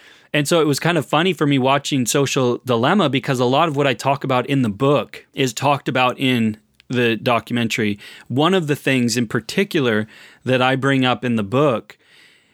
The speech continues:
is the dehumanization of the Rohingya people in Myanmar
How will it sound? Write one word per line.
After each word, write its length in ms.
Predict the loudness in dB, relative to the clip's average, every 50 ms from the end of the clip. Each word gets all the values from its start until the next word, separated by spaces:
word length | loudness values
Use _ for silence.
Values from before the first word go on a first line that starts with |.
| _ _ _
is 540 | 2 2 4 4 4 2 2 0 -4 -6 -10 _ _ _ _ _
the 600 | -10 -6 -4 -2 0 2 2 2 2 0 -2 -4 -6
dehumanization 1080 | -4 -2 0 0 0 0 0 0 2 2 2 0 2 2 0 0 0 0 0 0 0 0
of 220 | 0 -2 -2 0 -2
the 100 | -2 0
Rohingya 560 | 2 0 0 0 0 0 2 2 0 -2 -2
people 400 | -2 -4 -4 -2 0 0 0 0
in 360 | 0 0 0 0 0 -2 -4 -6 _
Myanmar 800 | -2 0 2 2 2 2 2 2 2 2 0 0 -2 -2 -4 -8